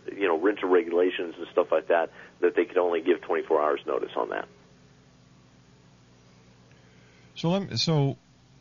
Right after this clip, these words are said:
Speaker 2: after the, um, after everything has been said and done, you've had a chance to sit down and and look at the events as, as they unfolded,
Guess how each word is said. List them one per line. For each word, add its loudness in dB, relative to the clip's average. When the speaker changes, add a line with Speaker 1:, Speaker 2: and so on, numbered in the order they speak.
Speaker 2:
after 0
the, 4
um, 2
after 2
everything 4
has 2
been 0
said 2
and 2
done, 2
you've 0
had 2
a 2
chance -2
to -4
sit -4
down 0
and -4
and -2
look 0
at 0
the 0
events -4
as, -4
as -6
they -2
unfolded, -4